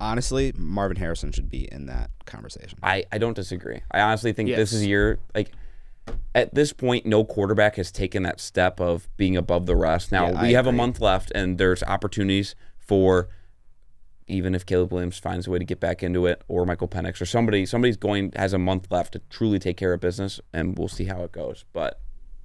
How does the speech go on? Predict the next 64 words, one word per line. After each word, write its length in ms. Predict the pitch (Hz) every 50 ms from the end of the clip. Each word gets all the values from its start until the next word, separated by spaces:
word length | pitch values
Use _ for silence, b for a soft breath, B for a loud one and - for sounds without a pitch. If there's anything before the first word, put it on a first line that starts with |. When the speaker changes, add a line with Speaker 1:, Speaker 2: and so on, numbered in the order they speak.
| - - - - - - - -
Speaker 2:
Jordan 220 | 104 104 101 92
Travis 400 | - 95 87 87 85 - - -
is 60 | 90 -
still 140 | - 92 85
very 140 | 90 87 90
much 200 | 90 92 - -
in 60 | 87
that 80 | 90
conversation. 500 | - - 82 82 90 90 - 87 92 95
I 60 | 92 95
feel 140 | - 117 104
like 60 | -
the 140 | 92 90 95
A 40 | 90
C 120 | - 90
C 160 | 87 95 92
is 80 | 85 -
so 180 | - 101 90 85
bad, 320 | 80 80 82 85 87 90
he's 160 | 101 92 -
getting 240 | - 98 87 87 85
the 60 | 85
Pac-twelve 480 | - 90 85 85 - - 87 76 78 -
treatment, 380 | - - 78 57 65 71 - - - - - - - - - - - -
this, 220 | 80 - - -
where 180 | - 92 87 76
it's 100 | 76 -
just 180 | - 87 - 80
like, 200 | 78 - - - -
"Oh, 140 | 87 87 80
he's 120 | 78 -
taking 200 | - 85 85 82
care 120 | - 87 82
of 80 | 82 -
business, 240 | 85 87 90 90 -
but 180 | - 76 80
he 60 | 82
doesn't 280 | - - 87 90 - -
play 180 | - - 64 60
anybody." 440 | 60 58 - - - - - - -
So, 200 | - - 62 -
like, 320 | 85 - - - - - - - - - - -
but 180 | 78 76 - -
we'll 100 | 113 117
see. 280 | - - 92 85 80 - - - - - - _ _ _ _ _ _ -
Um, 380 | - 95 85 85 87 82 - 127
Speaker 1:
You 80 | 127
mean 120 | 127 127 113
the 80 | 110 -
old 260 | - 101 98 - -
Pac-twelve, 460 | - 85 - - - - 60 60 -
right? 160 | - - - -
'Cause 220 | 82 80 82 80
th-, 240 | 80 80 95 98 -
this 240 | 95 104 113 - -
year's 160 | 87 - -
Speaker 2:
No, 140 | - 170 151 131
no, 100 | 143 147
Speaker 1:
Pac-twelve. 100 | 139 151
Speaker 2:
like, 140 | 151 127
this 200 | 127 156 156 -
year's 140 | 156 147 - -
Pac-twelve 480 | 123 107 - - - 104 95 95 92 92
is 240 | 87 87 - -